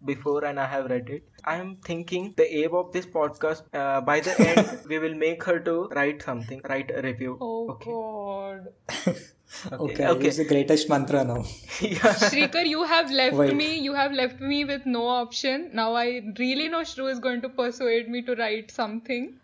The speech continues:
Speaker 1: Yeah.
Speaker 3: So you have to help me out. How is that?
Speaker 2: That's
Speaker 1: Yeah,
Speaker 2: what I'm
Speaker 1: yeah,
Speaker 2: saying.
Speaker 1: yeah.
Speaker 2: I'm
Speaker 1: That is, that
Speaker 2: coming.
Speaker 1: is a great thing. You know, Srikar, uh, since you have written so many things till now, you can, uh, you know, help her out to write new things. Anyway, uh, we'll talk about that later after the podcast. Now,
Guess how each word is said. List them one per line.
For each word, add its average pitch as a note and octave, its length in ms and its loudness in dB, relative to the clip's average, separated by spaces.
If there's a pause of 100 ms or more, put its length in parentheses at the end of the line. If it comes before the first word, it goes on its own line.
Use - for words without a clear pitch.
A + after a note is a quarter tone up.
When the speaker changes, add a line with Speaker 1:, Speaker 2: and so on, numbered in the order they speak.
Speaker 1:
Yeah. C#4 180 -6
Speaker 3:
So - 80 -2
you C4+ 220 0
have C#4 240 2
to C#4 80 -2
help G3+ 240 -2
me G3+ 120 -6
out. F3 240 -6
How A3 200 0
is G#3+ 160 -6
that? - 240 -6 (100)
Speaker 2:
That's C#3 240 -6
Speaker 1:
Yeah, F#3 120 6
Speaker 2:
what A3 200 0
I'm D3 60 0
Speaker 1:
yeah, A3 100 2
Speaker 2:
saying. A#3+ 100 0
Speaker 1:
yeah. A#3+ 120 2
Speaker 2:
I'm G#3+ 60 0
Speaker 1:
That D3+ 260 4
is, A3+ 60 6
that C#3+ 140 6
Speaker 2:
coming. F3+ 160 6
Speaker 1:
is A3+ 120 2
a A3+ 120 6
great F#3+ 240 2
thing. F3+ 120 -2
You D3 100 0
know, D3+ 100 0 (120)
Srikar, D#3+ 500 2
uh, - 60 -6
since D3+ 280 -4
you E3 380 0
have C#3+ 140 -2
written D3 320 -2
so C#3+ 120 -4
many C#3 200 -6
things C#3 260 -10
till C3 160 -4
now, B2+ 240 -6
you D3 160 -4
can, D3 400 -8
uh, B2 320 -6
you C3+ 140 -6
know, D3+ 100 -6
help C#3 320 -2
her C#3 180 -6
out B2+ 300 -6
to B2+ 140 -8
write A#2+ 280 -6
new A#2 300 -10
things. A#2+ 240 -14 (480)
Anyway, F3 640 2
uh, C#3+ 320 0
we'll D3 140 0
talk D3+ 240 2
about D#3+ 320 2
that D3+ 260 -4
later C#3 580 -4
after B2+ 240 -8
the - 120 -8
podcast. B2+ 600 -6
Now, F#3+ 560 -2